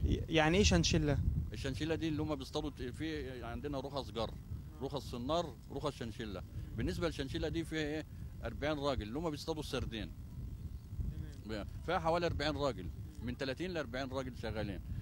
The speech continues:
Speaker 1: ده لما يقعد تلات أيام يستنى كمية الصور، هيصرفوا في التلات أيام دول أقل حاجة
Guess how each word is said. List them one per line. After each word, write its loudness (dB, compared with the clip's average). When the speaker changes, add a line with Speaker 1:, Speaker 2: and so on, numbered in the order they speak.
Speaker 1:
ده 10
لما 6
يقعد 6
تلات 2
أيام 4
يستنى 2
كمية 0
الصور، 8
هيصرفوا 2
في -2
التلات 0
أيام 2
دول 2
أقل 2
حاجة 0